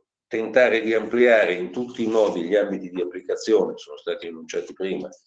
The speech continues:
della legge quaranta, e su questo poi gli amici e i colleghi, eh, vi relazioneranno.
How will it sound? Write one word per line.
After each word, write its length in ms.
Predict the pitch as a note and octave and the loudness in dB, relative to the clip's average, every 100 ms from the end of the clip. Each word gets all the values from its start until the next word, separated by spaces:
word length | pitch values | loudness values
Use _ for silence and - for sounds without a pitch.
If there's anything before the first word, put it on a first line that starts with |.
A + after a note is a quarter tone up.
| _ _ _ | _ _ _
della 360 | - G#2+ A#2 A#2+ | -4 -2 2 2
legge 380 | B2 A#2 A#2+ A#2+ | 0 0 0 4
quaranta, 840 | D#3 C3+ B2 A2+ G#2 C3+ C3+ B2+ | 4 4 2 -2 -4 2 4 2
e 300 | A2 F#2+ F2+ | -2 -6 -6
su 180 | - G#2+ | -8 -6
questo 520 | F#2 D#2+ - - F2 | -2 -2 -4 -6 -4
poi 400 | F2 E2+ E2+ E2 | -2 0 -2 -6
gli 100 | F2 | -12
amici 380 | F#2 F#2+ - F2+ | -12 -14 -12 -10
e 40 | |
i 100 | E2 | -8
colleghi, 840 | - G2 E2+ D2 C#2+ - - E2 D#2+ | -4 -2 -2 -4 -8 -14 -16 -14 -8
eh, 240 | E2+ D#2 | -6 -6
vi 120 | F2 F2+ | -6 -4
relazioneranno. 1040 | D#2+ D2+ - D#2 C#2+ B1 B1 - - - | -4 -6 -8 -8 -6 -8 -10 -10 -14 -14